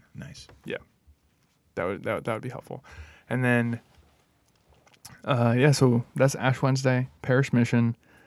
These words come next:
Speaker 2: Uh, we also have small groups that we're currently having people sign up for. So there's a good amount of the groups are actually full,
Speaker 1: Mm-hmm.
Speaker 2: which is exciting. Uh, but there's still some spots available. So if you would like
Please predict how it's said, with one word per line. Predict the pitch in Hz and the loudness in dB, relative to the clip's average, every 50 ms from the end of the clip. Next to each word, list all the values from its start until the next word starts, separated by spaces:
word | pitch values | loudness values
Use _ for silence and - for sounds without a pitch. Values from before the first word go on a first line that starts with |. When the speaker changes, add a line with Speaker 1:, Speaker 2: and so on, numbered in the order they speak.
| _ - - - - _ _ _ - | _ -20 -20 -20 -20 _ _ _ -2
Speaker 2:
Uh, | 120 117 117 113 107 101 | 0 2 2 2 2 2
we | 101 101 | 2 2
also | 120 135 - - 120 120 156 - - - | 2 2 2 2 0 0 0 -2 -4 -4
have | - 127 120 117 113 113 113 - - _ _ | -2 0 2 2 0 0 -2 -6 -14 _ _
small | - - - 117 120 120 | -14 -10 -6 -4 -2 -2
groups | 117 127 143 139 - - - - _ _ _ _ _ _ | 0 0 -2 -4 -6 -14 -18 -18 _ _ _ _ _ _
that | - 123 - - | -2 -2 0 0
we're | 117 120 120 117 117 | 0 0 0 0 0
currently | 117 - 147 131 113 143 | 0 0 0 0 0 0
having | 143 143 135 139 143 | -2 -2 -2 -2 -2
people | 135 139 139 139 131 | 0 0 0 0 0
sign | - 131 123 131 | 0 0 0 0
up | 135 135 | 0 -2
for. | - 151 156 180 196 - _ - | 0 0 0 0 -2 -6 _ -6
So | - - 123 123 120 120 120 - | 0 2 2 2 2 0 -4 -4
there's | - 135 123 120 127 | -2 -2 0 0 0
a | 120 | 0
good | 113 117 123 131 156 | 0 0 0 0 2
amount | 190 170 147 143 151 - - | 2 0 0 0 0 -2 -4
of | 117 123 123 | -6 -4 -4
the | 117 | -6
groups | 110 - 113 131 - - | -6 -8 -10 -10 -8 -8
are | 101 92 - | -8 -6 -8
actually | 123 - - - | -8 -10 -12 -14
full, | - - - - - - 185 - _ - - | -14 -10 -8 -6 -4 -4 -4 -6 _ -14 -14
Speaker 1:
Mm-hmm. | 92 78 82 87 85 - _ - | -14 -12 -14 -16 -18 -18 _ -8
Speaker 2:
which | 127 127 - - | -8 -6 -2 -2
is | 120 120 - | -2 0 0
exciting. | 131 139 - 135 117 117 131 143 185 - - _ _ _ _ _ _ _ _ _ _ - | -4 -2 0 2 2 2 0 -2 -4 -6 -10 _ _ _ _ _ _ _ _ _ _ -4
Uh, | - 117 117 107 | -2 0 0 0
but | 101 123 120 | 0 0 2
there's | 123 120 110 - | 2 2 2 2
still | - - - 151 | 2 4 4 4
some | - - 139 123 123 | 4 4 2 0 0
spots | 123 - - 110 113 - - | -2 -4 -4 -6 -6 -6 -8
available. | - 120 123 135 131 - - - - | -8 -6 -4 -4 -4 -6 -8 -14 -16
So | - - - - 101 | -12 -10 -8 -6 -6
if | 113 - - | -6 -8 -10
you | 107 | -10
would | - - - | -10 -8 -8
like | 127 131 135 147 156 - | -6 -6 -6 -8 -10 -14